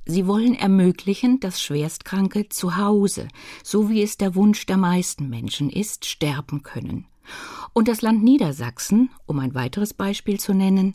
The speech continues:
hat seit zweitausendsechs sogenannte Palliativstützpunkte eingerichtet, in denen eine flächendeckende Palliativversorgung gewährleistet werden soll,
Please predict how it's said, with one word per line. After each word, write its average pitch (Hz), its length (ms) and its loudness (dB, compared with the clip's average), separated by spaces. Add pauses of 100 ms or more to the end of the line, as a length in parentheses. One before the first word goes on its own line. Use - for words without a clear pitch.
(380)
hat - 200 -4
seit 151 300 -6
zweitausendsechs 170 1300 -4
sogenannte 180 760 0
Palliativstützpunkte 180 1400 -2
eingerichtet, 127 880 -6 (480)
in 175 160 2
denen 165 440 0
eine 139 360 0
flächendeckende 208 800 0
Palliativversorgung 180 1300 -4
gewährleistet 156 840 -4
werden 160 300 -2
soll, 160 320 -2